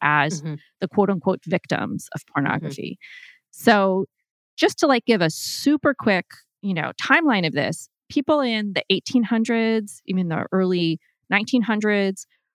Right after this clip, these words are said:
Speaker 1: would have talked about what they would call obscenity or vice or indecent content as
Speaker 2: Mm-hmm.
Speaker 1: immoral, right? As sinful. And it's really as we push more into the twentieth century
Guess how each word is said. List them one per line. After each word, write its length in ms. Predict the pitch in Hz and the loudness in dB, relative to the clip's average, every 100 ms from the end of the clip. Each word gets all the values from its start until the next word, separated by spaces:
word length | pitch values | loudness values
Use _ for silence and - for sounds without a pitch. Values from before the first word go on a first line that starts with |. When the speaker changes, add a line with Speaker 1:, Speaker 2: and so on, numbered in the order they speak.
| _ _ - | _ _ 0
Speaker 1:
would 120 | 233 | 2
have 100 | 240 | 0
talked 360 | - 254 - | 0 0 2
about 360 | 254 220 190 185 _ | 2 4 4 0 _
what 120 | 202 | -2
they 100 | 196 | 0
would 140 | 180 175 | 0 0
call 280 | - 160 151 | 0 0 0
obscenity 920 | 160 - 180 185 175 170 165 160 - - | -4 -2 0 2 2 2 2 2 -2 -6
or 140 | - | -10
vice 760 | 175 151 175 175 160 170 - - - | -6 2 4 4 2 -2 -6 -12 -4
or 460 | 160 151 127 - - _ - | -2 0 0 -2 -8 _ -2
indecent 680 | 208 151 202 190 202 165 - | -2 0 0 2 2 0 0
content 640 | - 160 180 233 247 254 _ _ _ 190 170 | 0 0 0 2 2 0 _ _ _ -2 4
as 220 | 208 180 | 4 4
Speaker 2:
Mm-hmm. 80 | 202 | 2
Speaker 1:
immoral, 580 | 185 165 160 135 - - _ _ _ _ _ _ _ _ _ | 2 2 0 -2 -6 -12 _ _ _ _ _ _ _ _ _
right? 260 | 165 156 170 | -6 -4 -2
As 180 | - 165 | -2 -2
sinful. 600 | - 208 202 - - - - _ _ _ _ | 0 2 2 -2 -6 -6 -12 _ _ _ _
And 140 | 233 233 | -2 -2
it's 160 | 240 | 0
really 440 | 240 254 320 339 311 | 0 2 4 2 4
as 220 | 214 196 | 2 2
we 80 | 214 | 0
push 420 | - - 302 - | -2 0 0 2
more 200 | 240 262 | 2 4
into 220 | 269 247 214 | 2 0 0
the 80 | |
twentieth 380 | 190 190 180 180 | 0 -2 -2 -2
century 520 | - 175 - 170 170 | -2 -4 -2 -2 -2